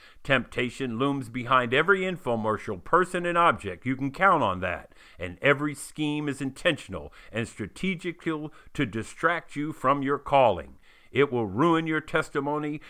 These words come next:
and cause your flesh and eyes to focus on the world's images as you begin to practice sin compared to the life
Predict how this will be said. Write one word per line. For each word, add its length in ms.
and 180
cause 360
your 160
flesh 360
and 140
eyes 280
to 100
focus 420
on 160
the 80
world's 460
images 600
as 240
you 140
begin 480
to 100
practice 600
sin 500
compared 500
to 60
the 120
life 540